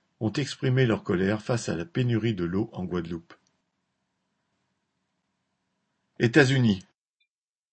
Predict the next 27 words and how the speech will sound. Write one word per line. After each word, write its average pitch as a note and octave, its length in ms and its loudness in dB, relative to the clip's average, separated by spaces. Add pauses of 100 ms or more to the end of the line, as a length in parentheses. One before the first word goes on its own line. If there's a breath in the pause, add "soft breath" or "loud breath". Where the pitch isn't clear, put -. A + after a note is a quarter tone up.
(360)
Agissant C3+ 480 2
un B2+ 60 4
jour A#2 280 2
comme A2 180 4
un G#2+ 80 8
voyou, A2+ 420 6 (140)
le G2+ 160 6
lendemain A#2+ 500 6
comme A2 220 0
un F#2+ 100 0
turbulent A#2 580 0
enfant G2+ 300 -2
de F#2 120 -4
trois G2+ 320 -2
ans, B2 160 0 (680)
cela A#2+ 320 6
fait A#2+ 180 4
deux B2+ 240 4
ans A2 120 4
que B2+ 120 -2
Trump - 460 -2
domine A2+ 540 2
la G2 100 4
vie A#2+ 140 -2
politique A2+ 520 -2
des F2+ 220 -4
États-Unis. G2+ 560 0